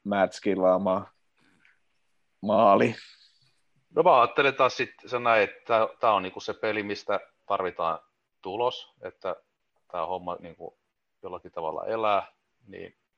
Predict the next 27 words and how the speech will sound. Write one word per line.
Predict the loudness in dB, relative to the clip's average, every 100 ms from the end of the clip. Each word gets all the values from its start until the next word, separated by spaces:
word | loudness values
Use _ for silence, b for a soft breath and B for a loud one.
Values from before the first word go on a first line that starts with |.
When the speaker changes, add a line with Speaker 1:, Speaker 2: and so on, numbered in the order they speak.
| _
Speaker 2:
kyllä | -18 -14
siinä | -8 -2
laitetaan | -2 -2 -4 -4
ykkösen | -8 -12 -10
kaulassa, | -4 -4 -4 -10 -12
lähdetään | -12 -14 -10 -10 -10
ja | -16 -18 _ _ _ -12
pannaan | -10 -10
puolustus | -12 -10 -12 -12 -18
viimeisen | -16 -14 -14
päälle | -10 -10 -12
kuntoon. | -14 -14 -8 -8
Eli | -8
kyllä | -12 -8
se | -4
Matippi | 0 0 -2 -6
kuitenkin | -4 -2 -2 -2 -6 _ _ _ _ _ -12
ykkösvaihtoehto | -8 -8 -2 0 0 -2 -10 -8
Klopolla | -8 -6 -8 -8 -10
on | -10
tähän | -14 -14 -16
näin. | -20 -20 _ _
Se | -12 -8
on | -4
vaan | -4
mun | -4 -10
perustelu. | -10 -10 -12 -16